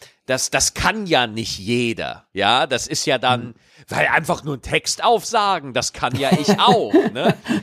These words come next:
Speaker 1: Das ist die Denke beim, beim Publikum. Aber wenn du mal ein bisschen länger selber Comedy machst, dann siehst du eigentlich, nee, es ist eigentlich genau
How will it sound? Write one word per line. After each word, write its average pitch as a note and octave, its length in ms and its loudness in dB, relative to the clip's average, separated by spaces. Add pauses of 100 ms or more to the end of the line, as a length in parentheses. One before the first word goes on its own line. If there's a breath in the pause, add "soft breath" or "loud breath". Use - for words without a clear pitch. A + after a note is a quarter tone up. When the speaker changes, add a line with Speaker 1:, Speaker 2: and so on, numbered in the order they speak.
(120)
Speaker 1:
Das - 180 4
ist - 240 -2
die C#4 160 4
Denke F3+ 540 0 (340)
beim, C3 400 -2 (140)
beim A2 240 2
Publikum. F#2 760 -4 (260 soft breath)
Aber C#3+ 320 4
wenn F#3 160 -2
du F#3 120 0
mal C#3 300 2
ein B2+ 100 -2
bisschen C#3 280 -2
länger D3+ 320 2
selber A#2 280 2
Comedy G3+ 360 0
machst, B2+ 320 -2
dann B2 180 -2
siehst E3 220 -6
du D#3 40 2
eigentlich, A2+ 300 0
nee, E3 220 -4
es C3 140 -2
ist D#3 100 -8
eigentlich C3 280 -4
genau A2+ 260 -4